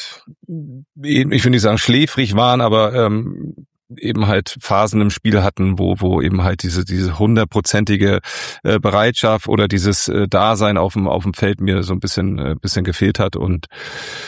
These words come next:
ja, und sich immer darauf zu verlassen, dass wir dann eben, äh, Olise, äh, Kane und, äh,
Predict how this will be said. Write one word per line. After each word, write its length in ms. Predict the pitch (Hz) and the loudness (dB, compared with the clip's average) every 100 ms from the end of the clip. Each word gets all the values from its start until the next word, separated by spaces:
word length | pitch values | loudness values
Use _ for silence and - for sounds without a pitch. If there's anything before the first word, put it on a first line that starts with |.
| - - - _ _ _ - | -14 -16 -20 _ _ _ -2
ja, 220 | 90 98 - | 0 0 0
und 160 | 120 98 | -2 0
sich 100 | 107 | 2
immer 160 | 107 | 2
darauf 300 | 110 104 113 | 4 2 2
zu 100 | - | -2
verlassen, 460 | 107 107 113 - 113 | 0 2 2 2 2
dass 180 | 107 - | 0 0
wir 100 | 110 | 0
dann 200 | 110 110 | 2 2
eben, 340 | 110 107 107 | 0 0 0
äh, 160 | 110 107 | 0 0
Olise, 420 | 113 113 104 113 | 0 0 0 2
äh, 1000 | 113 113 104 87 107 110 110 107 107 120 | 2 2 0 0 0 2 2 0 -2 -4
Kane 420 | - 107 113 117 | -2 0 0 0
und, 300 | 107 110 104 | 0 -2 -2
äh, 280 | 107 110 107 | 0 2 0